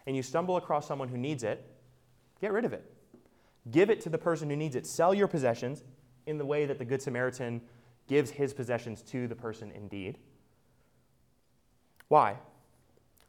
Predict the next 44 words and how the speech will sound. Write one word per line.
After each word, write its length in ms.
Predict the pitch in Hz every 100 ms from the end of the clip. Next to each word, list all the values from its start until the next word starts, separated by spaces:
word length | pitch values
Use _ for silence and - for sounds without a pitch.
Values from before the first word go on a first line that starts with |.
| -
"Provide 400 | 151 139 165 190
yourselves 500 | 175 175 151 147 131
with 160 | 131
money 220 | 127 135
bags 280 | 135 131 123
that 100 | 113
do 100 | 127
not 160 | 123 120
grow 180 | 113 98
old." 100 | 98
So 160 | 117 117
if 160 | 135
you 200 | 120 170
take 280 | 196 175 143
your 260 | 131 139 135
physical 640 | - 165 165 180 170 156
wealth 420 | 135 117 107 - - - - -
and 120 | 123 135
you 100 | 139
invest 380 | 123 135 156
it 120 | 175 160
into 140 | 147
someone 320 | 147 139 131
who 100 | 131
needs 260 | 127 143 113
it, 220 | 101 127
you're 80 | 123
not 160 | 131
gonna, 240 | 135 123 110 107 - _ -
uh, 220 | 110 101 - - - _ _ _ _ -
covet 340 | - 147 143 -
it 240 | 107 -
and 280 | 117 107 110
hold 300 | - 131 131
on 160 | 123 131
to 160 | 117
it 100 | 101
in 60 | 113
the 80 | 107
way 100 | 110
the 120 | 104
rich 180 | 117 -
fool 240 | - 135
does. 380 | 110 87 98 -